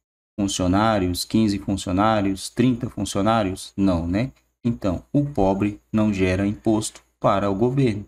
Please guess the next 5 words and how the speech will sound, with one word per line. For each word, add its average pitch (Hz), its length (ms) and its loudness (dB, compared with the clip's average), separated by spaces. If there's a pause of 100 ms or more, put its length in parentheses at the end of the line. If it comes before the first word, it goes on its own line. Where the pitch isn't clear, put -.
(100)
Se - 200 -2
o 110 60 4
governo 98 560 0 (460)
expulsar, 104 920 0 (360)
né, 92 280 0